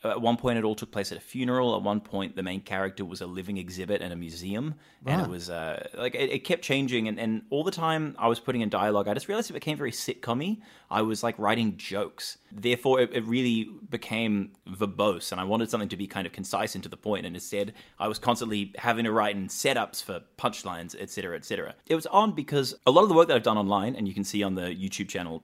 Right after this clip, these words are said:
Speaker 1: Tim Tim Fed, actually has no dialogue in it. And one of the great things about that is it allows it to kind of travel, uh, and that people from all over the world can actually watch that content and relate to it without needing subtitles or, or, or, uh, replace dialogue, et cetera.
Speaker 2: Yeah. Everyone understands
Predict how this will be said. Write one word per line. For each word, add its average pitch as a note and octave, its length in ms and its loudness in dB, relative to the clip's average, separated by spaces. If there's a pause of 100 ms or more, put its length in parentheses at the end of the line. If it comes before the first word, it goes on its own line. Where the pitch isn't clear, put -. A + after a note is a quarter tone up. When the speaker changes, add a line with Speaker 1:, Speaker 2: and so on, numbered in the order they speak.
Speaker 1:
Tim G2+ 160 -2
Tim F#2+ 160 -4
Fed, F2 360 -4 (100)
actually C3+ 300 2
has B2 200 2
no A2+ 120 0
dialogue A2 600 6
in F#2+ 100 -2
it. F#2 160 -6
And G#2+ 380 2 (160)
one C#3+ 160 6
of F#3+ 40 4
the E3 60 4
great D3 200 2
things C#3 200 0
about G2+ 260 4
that G2 180 0
is G#2 120 -4
it G2+ 80 4
allows F#2+ 460 0
it - 220 -8
to F#2+ 120 -8
kind G2 160 -4
of F#2+ 80 -8
travel, G3 420 0 (160)
uh, G3+ 220 2
and G3+ 180 0
that F#2+ 200 -4
people G#2+ 280 -2
from G2 320 -2
all G2+ 160 4
over G2 120 2
the F#2+ 80 -4
world F#2+ 200 -2
can F#2+ 100 -4
actually F#2 280 -8
watch E2+ 360 -8
that F2 160 -6
content F#2 440 -6
and F2 120 -8
relate F2+ 300 -6
to F2+ 140 -8
it C2+ 60 -6
without E2 220 -6
needing E2+ 180 -10
subtitles C3 600 -2
or, F2+ 320 -6
or, F#2 220 -6
or, F2+ 340 -6
uh, E2 280 -8
replace F#2 320 -8
dialogue, F2 420 -4
et E2 100 -12
cetera. - 240 -2
Speaker 2:
Yeah. F#2 40 -8 (320)
Everyone F#3+ 300 8
understands D3 760 2